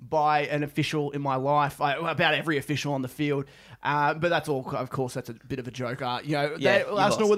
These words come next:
Speaker 1: the, Arsenal were the better team here, weren't they?
Speaker 2: Yeah, they were. And, you know, this could have, like, as I said to you before the show, I felt that this was, like,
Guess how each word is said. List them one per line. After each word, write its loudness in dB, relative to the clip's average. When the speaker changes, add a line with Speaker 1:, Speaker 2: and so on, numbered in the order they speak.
Speaker 1:
the, 2
Arsenal 2
were 2
the 2
better 2
team 2
here, 4
weren't 0
they? 0
Speaker 2:
Yeah, 6
they 8
were. 6
And, 2
you -4
know, 6
this -6
could -2
have, -6
like, 2
as -2
I 0
said -6
to -8
you -16
before -8
the -2
show, 2
I -2
felt 0
that -6
this -6
was, -8
like, -2